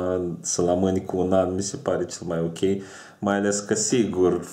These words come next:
își scoteau banii, nu era nicio problemă cu asta, dar era problema că dacă apărea acum, riscau să nu vină lumea la cinema. Uh, dar luând decizia asta de a-l pune la anul, cred că au luat cea mai bună decizie cu Fast and Furious.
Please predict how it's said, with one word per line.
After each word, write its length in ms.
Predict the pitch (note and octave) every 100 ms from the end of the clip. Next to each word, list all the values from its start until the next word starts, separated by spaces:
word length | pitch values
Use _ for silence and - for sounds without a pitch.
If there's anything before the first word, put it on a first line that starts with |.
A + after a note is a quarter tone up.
| -
își 180 | G2+ G2
scoteau 520 | - F#2+ F#2+ F2 E2
banii, 540 | E2 E2+ E2 E2 D#2+ D#2+
nu 120 | E2+ F2
era 220 | E2+ E2+
nicio 200 | - D#2+
problemă 440 | - E2+ F2+ E2
cu 120 | -
asta, 240 | G#2 E2+ F2+
dar 200 | E2+ E2+
era 220 | F2 F#2
problema 640 | - - F#2+ F2+ F#2 F2+
că 120 | F2+ F2+
dacă 280 | F2 E2+
apărea 340 | E2 - F2 F2+
acum, 400 | - F#2 F2+ F2+
riscau 340 | F2 - F#2
să 120 | F2+ F2
nu 100 | F2
vină 220 | F2 E2
lumea 260 | E2 E2
la 100 | D2+
cinema. 480 | D2 - E2+ E2 C2+ - - - - - -
Uh, 460 | F2 E2+ F2+ F#2 F2+ - - - G2+
dar 260 | G2 A#2+ C3+
luând 200 | D3+ D3
decizia 400 | B2+ C3 C3+ C#3
asta 200 | C#3 A#2
de 80 | A#2
a-l 80 | A#2
pune 320 | A#2 A#2+ A2+
la 140 | A2+
anul, 520 | A#2+ G#2+ G#2+ G2+ G2
cred 240 | G2 G#2+ G2
că 120 | G2 F2+ F2+ F2 -
au 200 | B1+ F#2+
luat 220 | F#2 F2 -
cea 80 |
mai 140 | F2+ E2+
bună 300 | E2+ E2+ D#2+
decizie 460 | E2 D#2+ F#2 D#2
cu 80 | D#2
Fast 320 | - G2+ -
and 120 | D#2+ D#2+
Furious. 600 | F#2+ F2+ F2 F2 -